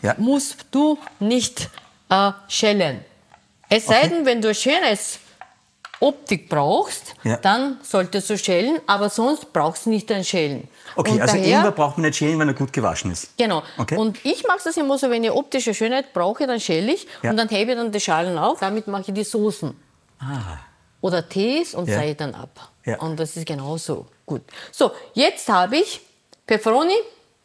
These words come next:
Speaker 2: habe ich hier Ingwer und habe ich ein bisschen Knoblauch.
Speaker 1: Okay, wir
Speaker 2: Ja?
Speaker 1: haben jetzt so kleine Würfel, haben wir den Ingwer praktisch
Speaker 2: Genau,
Speaker 1: geschnitten.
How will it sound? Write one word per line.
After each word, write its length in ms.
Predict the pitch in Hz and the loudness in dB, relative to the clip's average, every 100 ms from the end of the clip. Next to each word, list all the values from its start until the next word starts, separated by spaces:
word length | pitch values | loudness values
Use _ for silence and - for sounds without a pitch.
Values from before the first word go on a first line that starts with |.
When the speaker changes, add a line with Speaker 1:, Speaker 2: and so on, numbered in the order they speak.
| _ _ _ | _ _ _
Speaker 2:
habe 260 | 208 208 | 0 2
ich 100 | 214 | 0
hier 380 | - 226 202 170 170 - - | 0 2 4 2 -2 -18 -4
Ingwer 520 | 269 349 349 359 381 381 - _ | 0 2 4 4 2 -2 -20 _
und 280 | 208 208 185 | -2 -2 0
habe 260 | 147 165 254 | 0 0 -2
ich 120 | 285 | -2
ein 120 | 254 | 0
bisschen 260 | 269 320 311 | 0 0 -2
Knoblauch. 600 | - 247 233 170 131 127 - - - _ | 2 2 4 2 0 -2 -10 -20 -20 _
Speaker 1:
Okay, 200 | - 120 | -6 -2
wir 60 | 110 | 2
Speaker 2:
Ja? 40 | 123 | 2
Speaker 1:
haben 40 | |
jetzt 80 | - | 2
so 60 | 127 | -2
kleine 320 | - 110 117 107 | -2 0 2 2
Würfel, 280 | 110 113 | 0 0
haben 60 | 98 | 0
wir 60 | 95 | 0
den 180 | 92 113 | 0 2
Ingwer 280 | 95 92 | 2 2
praktisch 240 | 87 202 233 | 0 0 2
Speaker 2:
Genau, 220 | 175 147 | 2 2
Speaker 1:
geschnitten. 180 | 151 | 0